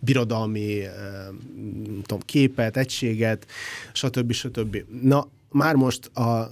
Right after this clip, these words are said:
friss felmérés szerint ez a fajta, ö, nemzeti büszkeség az elmúlt egy hónapban, ö, valahol kilenc százalék, ö,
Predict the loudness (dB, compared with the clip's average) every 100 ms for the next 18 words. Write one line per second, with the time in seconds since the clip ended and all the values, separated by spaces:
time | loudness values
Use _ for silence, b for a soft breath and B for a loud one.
0 | -12 -2 4 4 2 0 2 2 0 -2
1 | -2 2 4 2 0 -4 -2 -2 -2 -2
2 | -4 -4 -8 -8 -6 -6 -8 -12 _ _
3 | -6 -6 -4 -4 0 0 0 0 0 0
4 | -2 -4 0 4 6 4 0 -6 -6 -6
5 | -4 -4 -4 -6 -10 -2 2 2 2 0
6 | 2 2 0 -4 -10 -8 -8 -8 -12 B
7 | B B B 4 4 4 0 0 0 0
8 | -6 -4 -2 -2 -4 -10 -8 -4